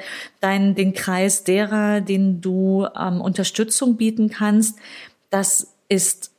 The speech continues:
unglaublich wichtig, wie ich meine. Und das kannst du schaffen. Also mit diesen konkreten Tipps kannst du ein ganzes Stück aus, aus dem, aus diesem, der Sorgenschleife und vielleicht den negativen Gedanken rauskommen.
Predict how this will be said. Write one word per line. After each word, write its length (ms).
unglaublich 680
wichtig, 560
wie 160
ich 180
meine. 500
Und 380
das 160
kannst 300
du 60
schaffen. 560
Also 240
mit 240
diesen 300
konkreten 640
Tipps 360
kannst 260
du 60
ein 80
ganzes 400
Stück 340
aus, 320
aus 220
dem, 400
aus 160
diesem, 420
der 100
Sorgenschleife 1300
und 140
vielleicht 240
den 80
negativen 540
Gedanken 460
rauskommen. 880